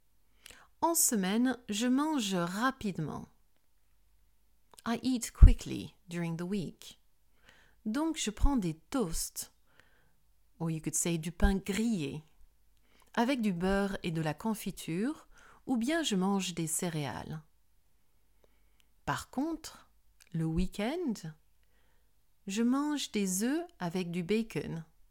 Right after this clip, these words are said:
et des haricots à la sauce tomate avec une saucisse. Les haricots à la sauce tomate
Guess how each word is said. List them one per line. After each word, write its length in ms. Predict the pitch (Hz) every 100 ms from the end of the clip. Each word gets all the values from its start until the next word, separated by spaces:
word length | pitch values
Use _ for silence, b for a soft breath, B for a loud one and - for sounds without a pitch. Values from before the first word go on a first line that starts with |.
| - - - b b b
et 100 | 202
des 240 | 175 - -
haricots 560 | 254 269 233 - 294 -
à 60 |
la 160 | 175 160
sauce 420 | - 254 240 -
tomate 640 | 190 151 147 180 - - - - - - - - -
avec 640 | 185 190 254 262 - - -
une 160 | 214 185
saucisse. 880 | - 175 - - - - - - _ _ - - _ - _ _ - B B B B B B B B
Les 140 | 185
haricots 360 | 262 320 320 285
à 60 |
la 120 | 180 151
sauce 320 | - 269 -
tomate 640 | 175 156 151 - -